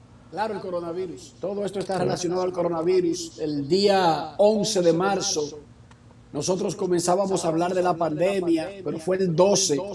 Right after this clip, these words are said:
que Grandes Ligas frizó sus operaciones,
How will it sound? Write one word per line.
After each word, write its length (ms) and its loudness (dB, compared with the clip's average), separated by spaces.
que 100 -4
Grandes 360 4
Ligas 540 2
frizó 340 0
sus 200 -2
operaciones, 1040 2